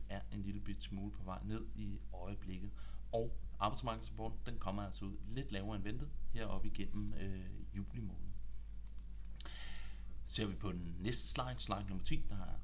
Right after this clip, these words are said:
arbejdsløshedsraten for U S A, og den faldt faktisk i fredags. Det var jo så på en lidt mere hawkish side, kan man sige. Øh,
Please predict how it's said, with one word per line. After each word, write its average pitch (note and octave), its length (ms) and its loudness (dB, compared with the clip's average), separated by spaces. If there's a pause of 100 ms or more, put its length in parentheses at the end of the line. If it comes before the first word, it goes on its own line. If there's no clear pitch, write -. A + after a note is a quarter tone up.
(140)
arbejdsløshedsraten A2+ 880 0
for F#2 360 -2
U F#2+ 80 -2
S F#2 100 -2
A, B2 100 0 (160)
og F#2+ 160 -2 (100)
den B2 100 0 (100)
faldt - 380 -2 (140)
faktisk - 380 0
i - 40 -2
fredags. A2 340 -2
Det C3 120 -2
var A#2+ 60 -2
jo G2 240 -4
så F#2 200 -2 (180)
på - 80 -4
en F2 60 -2
lidt - 160 -2
mere - 160 -4 (240)
hawkish - 400 -2
side, B2 180 2
kan - 160 -4
man G#2+ 100 -2
sige. A2+ 260 -2 (140)
Øh, G#2+ 80 2